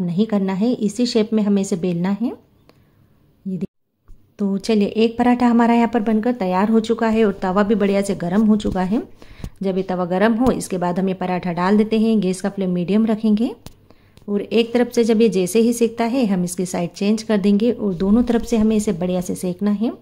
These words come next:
अब मैं इसके ऊपर लगा देती हूँ तेल। आप चाहे तो यहाँ पर घी लगा सकते हैं, बटर लगा सकते हैं, लेकिन जो नमकीन पराठे होते हैं ना, वो तेल से ही अच्छे लगते हैं, तो मैं यहाँ पर तेल का ही यूज़ कर रही हूँ।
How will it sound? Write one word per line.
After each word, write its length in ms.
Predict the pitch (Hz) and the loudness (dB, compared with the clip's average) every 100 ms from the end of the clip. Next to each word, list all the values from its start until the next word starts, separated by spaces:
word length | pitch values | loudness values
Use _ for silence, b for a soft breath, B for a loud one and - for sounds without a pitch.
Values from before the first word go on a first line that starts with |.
| b b b b b b | b b b b b b
अब 100 | 214 | 0
मैं 140 | 233 | 2
इसके 180 | 254 247 | 0 -2
ऊपर 140 | 240 233 | 0 0
लगा 220 | 220 214 | 2 4
देती 260 | 208 214 226 | 4 2 0
हूँ 180 | 254 254 | 0 -2
तेल। 300 | 190 202 254 - | -4 -4 -6 -6
आप 180 | 190 - | -8 -6
चाहे 180 | 196 190 | -6 -4
तो 100 | 202 | -2
यहाँ 140 | 196 | -2
पर 160 | 196 170 | -4 -6
घी 180 | 175 214 | 0 2
लगा 240 | 214 214 | 2 0
सकते 300 | 214 214 214 | 0 -4 0
हैं, 180 | 208 214 | 0 0
बटर 240 | 175 180 202 | -2 -4 -2
लगा 240 | 208 202 | 0 -2
सकते 280 | 190 196 196 | -4 -8 -6
हैं, 240 | 185 254 - b b b b | -6 -6 -8 b b b b
लेकिन 220 | 202 190 | -8 -4
जो 100 | 185 180 | -2 -2
नमकीन 460 | 180 180 175 214 | -2 -2 0 0
पराठे 320 | 214 208 202 | 2 0 2
होते 220 | 226 220 254 | 2 2 0
हैं 100 | 381 | 0
ना, 100 | 254 | -2
वो 220 | 175 175 | -2 -6
तेल 260 | - 175 175 | -6 -6 -2
से 120 | 214 | 0
ही 140 | 208 | 2
अच्छे 240 | 214 208 208 | 0 0 -2
लगते 280 | 196 - | -4 -4
हैं, 180 | 208 311 | -6 -6
तो 140 | - 180 | -10 -8
मैं 140 | 180 | -6
यहाँ 160 | 180 180 | -6 -6
पर 60 | 185 | -8
तेल 200 | 185 175 | -6 -6
का 100 | 190 | -2
ही 140 | 196 | 0
यूज़ 220 | 202 196 - | -2 -4 -6
कर 160 | 196 | -4
रही 220 | 196 202 | 0 0
हूँ। 200 | 208 285 | 0 -2